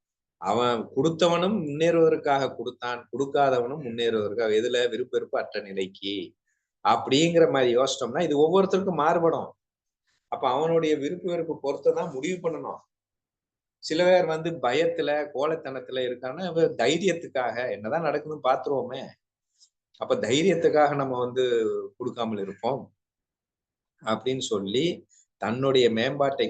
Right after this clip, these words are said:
கருதி கொடுக்காமல் இருக்க வேண்டும் என்பதுதான் முக்கியம். அப்ப நீங்க என்ன பண்ணாலும் இது எதற்காக பண்ணுகிறீர்கள்? அப்ப அதுதான் சொன்னார்ல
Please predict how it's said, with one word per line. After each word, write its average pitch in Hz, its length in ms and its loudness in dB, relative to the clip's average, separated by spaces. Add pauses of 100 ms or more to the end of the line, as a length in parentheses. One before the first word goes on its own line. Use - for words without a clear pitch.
கருதி - 580 0 (920)
கொடுக்காமல் 139 720 -2
இருக்க 120 280 -4
வேண்டும் 113 320 -4
என்பதுதான் 104 800 -4 (100)
முக்கியம். 110 360 -4
அப்ப - 260 -4
நீங்க 90 240 -8
என்ன 104 300 -6 (120)
பண்ணாலும் 113 840 -4 (1400)
இது 90 260 -10
எதற்காக 160 600 2
பண்ணுகிறீர்கள்? 123 760 0 (560)
அப்ப 98 440 -4
அதுதான் 123 360 -2
சொன்னார்ல 117 320 -2